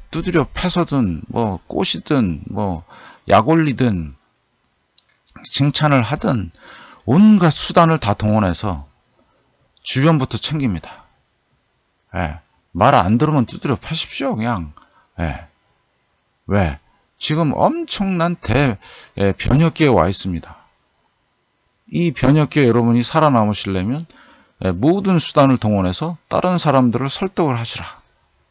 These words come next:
설마 아직까지도 제 채널을 의심하시는 분들은 안 가시겠죠. 저는 여러분들한테 요구한 거 하나도 없습니다. 뭐 해-, 뭐 하시라고요? 예, 위기 대비하시라고.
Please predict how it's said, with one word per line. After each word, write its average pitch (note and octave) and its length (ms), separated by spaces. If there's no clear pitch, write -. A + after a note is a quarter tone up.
설마 F3+ 420
아직까지도 B2+ 640
제 A#2+ 180
채널을 D3+ 400
의심하시는 A#2 640
분들은 G#2+ 320
안 F2 140
가시겠죠. - 560
저는 C3+ 280
여러분들한테 B2 640
요구한 A#2 320
거 A2 80
하나도 D3 340
없습니다. - 520
뭐 G2 240
해-, G2+ 300
뭐 A2 200
하시라고요? A2 520
예, G2+ 60
위기 E3 400
대비하시라고. C3 880